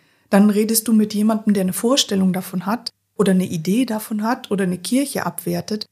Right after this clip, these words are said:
Du redest auf einer weltlichen Ebene, auf einer säkulären Ebene.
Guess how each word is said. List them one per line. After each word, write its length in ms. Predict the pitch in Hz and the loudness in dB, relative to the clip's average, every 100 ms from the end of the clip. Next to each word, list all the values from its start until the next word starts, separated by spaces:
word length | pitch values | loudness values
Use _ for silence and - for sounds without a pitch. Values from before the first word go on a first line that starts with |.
| _ _ | _ _
Du 80 | 220 | 4
redest 360 | 190 220 226 - | 4 2 0 0
auf 160 | 196 | -2
einer 160 | 202 185 | -2 -2
weltlichen 600 | 202 240 - 196 - 196 | -4 -6 -8 -8 -2 -2
Ebene, 580 | 190 190 185 180 202 277 - _ _ _ | 0 -2 0 -2 -2 -4 -10 _ _ _
auf 120 | 202 | 0
einer 220 | 202 190 | 2 4
säkulären 720 | 185 202 202 190 226 240 - 202 | 2 -2 -2 -2 -2 -6 -4 -2
Ebene. 560 | 185 185 180 180 247 | -2 -2 -2 -2 -4